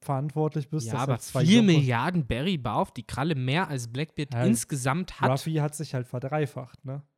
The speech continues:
Speaker 1: Also
Speaker 2: Ja,
Speaker 1: es ist
Speaker 2: ja,
Speaker 1: ja
Speaker 2: aber,
Speaker 1: auch
Speaker 2: äh, aber das ist, äh, wenn du nach Prozenten, äh, sagst, kannst du ja sagen, meinetwegen hat er sich verdreifacht, aber es ist halt einfach, äh, wie gesagt, wenn er von eins Komma fünf auf fünf Komma sechs kommt, dann wird er halt,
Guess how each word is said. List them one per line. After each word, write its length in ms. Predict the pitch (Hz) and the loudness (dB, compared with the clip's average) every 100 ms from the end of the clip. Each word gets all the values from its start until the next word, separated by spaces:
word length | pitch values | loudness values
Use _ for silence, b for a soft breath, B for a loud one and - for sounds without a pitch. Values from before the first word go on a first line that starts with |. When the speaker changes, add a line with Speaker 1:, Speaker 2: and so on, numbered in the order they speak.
| _ _ _ | _ _ _
Speaker 1:
Also 160 | 135 131 | -4 2
Speaker 2:
Ja, 100 | 131 | 4
Speaker 1:
es 40 | |
ist 60 | 156 | 6
Speaker 2:
ja, 200 | 180 143 | 6 6
Speaker 1:
ja 120 | 139 | 4
Speaker 2:
aber, 160 | 147 | 2
Speaker 1:
auch 60 | 135 | 0
Speaker 2:
äh, 80 | 147 143 | 0 0
aber 320 | 127 139 143 | -2 -2 -2
das 200 | 135 - | -2 -2
ist, 220 | 151 - | -4 -4
äh, 180 | 143 135 | -6 -4
wenn 120 | 131 | -2
du 80 | 139 | -2
nach 160 | 135 120 | -2 -4
Prozenten, 720 | 120 - 135 175 202 196 185 | -8 -6 -6 -4 -4 -2 -2
äh, 260 | 156 143 135 | -2 0 0
sagst, 300 | 131 135 - | -2 -6 -6
kannst 240 | 131 - | -10 -6
du 60 | 123 | -6
ja 320 | 117 113 110 | -4 -4 -6
sagen, 340 | 120 123 123 | -4 -4 -4
meinetwegen 420 | 120 117 117 131 | -4 -4 -2 -2
hat 120 | 123 117 | -2 -4
er 80 | |
sich 180 | 110 113 | -6 -10
verdreifacht, 640 | 117 - 123 190 135 - | -12 -8 -8 -6 -10 -12
aber 180 | 113 113 | -12 -10
es 140 | 113 123 | -8 -8
ist 160 | - | -6
halt 180 | 120 - | -8 -8
einfach, 380 | 123 - 120 - B B B B B | -12 -6 -8 -8 B B B B B
äh, 300 | 120 120 117 | -4 -2 -2
wie 80 | 127 | -4
gesagt, 340 | 123 139 127 | -2 -2 -2
wenn 120 | 131 | -6
er 80 | 120 | -8
von 160 | - 113 | -8 -8
eins 220 | 120 156 | -8 -8
Komma 200 | 143 120 | -8 -8
fünf 400 | - 170 117 - | -4 -4 -6 -12
auf 240 | - 101 95 | -16 -16 -14
fünf 280 | - 254 - | -6 -6 -6
Komma 280 | 165 135 | -8 -8
sechs 280 | 123 165 - | -6 -8 -10
kommt, 340 | - 101 104 - | -14 -14 -14 -16
dann 240 | 110 113 | -14 -8
wird 200 | 131 139 | -8 -6
er 140 | 120 | -8
halt, 380 | 120 117 113 - | -8 -10 -12 -14